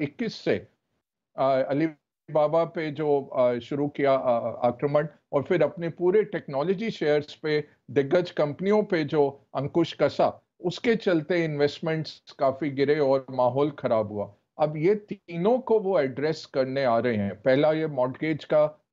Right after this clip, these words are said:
अ, जो चेंज किया वो बहुत, अ, अच्छा है। दूसरा शंघाई में बोला कि दुकानें, अ, खुलनी शुरू हो जाएंगी,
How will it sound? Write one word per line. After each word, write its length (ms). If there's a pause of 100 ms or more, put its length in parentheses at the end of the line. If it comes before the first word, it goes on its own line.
अ, 140
जो 380
चेंज 380
किया 200
वो 180
बहुत, 460
अ, 400
अच्छा 340
है। 340 (160)
दूसरा 340
शंघाई 460
में 220
बोला 240
कि 160
दुकानें, 580
अ, 240
खुलनी 460
शुरू 300
हो 140
जाएंगी, 460